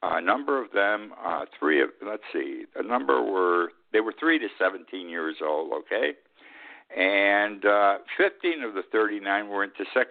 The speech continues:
trafficking. The others were stolen for whatever reasons. People wanna adopt children. They can't do it. They don't wanna, legitimately, they don't wanna wait. Uh, I also shared in my article that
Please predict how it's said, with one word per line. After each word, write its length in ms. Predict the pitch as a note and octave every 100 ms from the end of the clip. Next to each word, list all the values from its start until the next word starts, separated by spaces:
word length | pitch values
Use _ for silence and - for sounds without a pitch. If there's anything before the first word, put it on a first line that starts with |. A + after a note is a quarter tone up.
| - -
trafficking. 580 | D#2+ D2 - - C#2+
The 120 | D#2 G2+
others 280 | A#2 A#2 -
were 140 | G2 -
stolen 300 | G2+ G2 F#2+ -
for 120 | E2
whatever 360 | E2 F#2+ F2 E2
reasons. 420 | D#2+ D#2+ C2+ C2 _ - - - -
People 260 | - F#2+
wanna 300 | F2+ F2+ E2
adopt 360 | D#2+ F2 E2 -
children. 440 | F2+ F2 F2+ F#2+ F2
They 120 | D2 -
can't 220 | E2 D#2+
do 200 | D#2+ E2+
it. 80 | E2
They 120 | D2
don't 140 | D2 D2
wanna, 280 | C#2+ C#2+ - - _ - - -
legitimately, 680 | D2+ C#2+ G2+ G#2 G2+ - G2
they 160 | E2+ E2+
don't 180 | E2+
wanna 260 | E2+ E2 F#2
wait. 300 | G#2+ F2 - _ _ - - - - - -
Uh, 480 | - G2+ G2+ G2+ F#2 - _ _ _ _ _ _ _ _ _ _ _ _ _ _ _ _ _ - -
I 100 | C3+
also 320 | G3 G#3 E3+ -
shared 280 | C3 A#2+ G#2+
in 80 | F#2
my 160 | F2
article 600 | E2 D#2+ E2 - G2+ G2 - _ -
that 240 | F2+ F2+